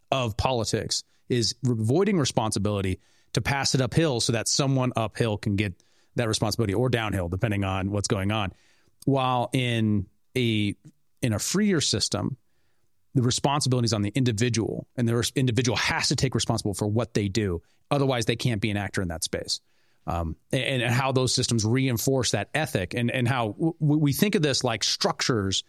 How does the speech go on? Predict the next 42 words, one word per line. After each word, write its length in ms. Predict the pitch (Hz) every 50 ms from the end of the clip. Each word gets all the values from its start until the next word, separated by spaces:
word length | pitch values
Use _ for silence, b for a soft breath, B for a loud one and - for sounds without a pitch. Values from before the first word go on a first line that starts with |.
| _ _ _
that 160 | - 131 123 -
sit 260 | - - - 170 147
over 280 | 139 135 135 117 120 104
us 140 | 98 104 -
or, 220 | 107 101 95 95 -
or 400 | 139 127 120 110 104 98 98 -
are 220 | - 123 117 113 117
necessarily 1080 | 131 147 - - 143 127 - - - 147 139 139 135 131 120 117 110 104 98 92 b b b b b b b -
a 80 | 131 127
component 440 | - 131 120 139 147 139 135 127 120
of 80 | 110
our 120 | 113 107 107
social 320 | - - 127 113 - 123
system. 440 | - - 208 196 - - 151 113 b b b b b b b b _ -
But 180 | 139 143 135 -
really 340 | 143 143 190 214 190 185 147
what, 260 | 131 131 123 113 - -
what 280 | 127 120 110 107 -
Ayn 240 | - 131 120 117 117
Rand's 200 | 135 135 123 -
so 100 | - 110
great 140 | 104 117 110
about 160 | 98 101 92 -
pointing 280 | - 123 113 110 117
out 120 | 123 117 107
is 60 | 113
that 140 | 110 107 98
this 200 | - 160 - -
is 120 | 143 113 120
actually, 240 | 117 110 - -
there's 120 | 107 104 95
an 120 | 107 - -
ethical 540 | - 156 151 - - 147 - - 135 127 - -
underpinning 1120 | 131 131 135 131 117 120 110 101 90 87 - _ _ _ _ _ _ - 127 113 107 104
to 80 | 92 -
all 280 | - 113 120 123 123 117
of 60 | 101
this. 180 | 95 90 - -
There's 120 | 107 95
a 40 | 98
foundation 680 | - - 120 120 120 101 123 131 147 147 - - 120 107
that's 180 | 107 101 -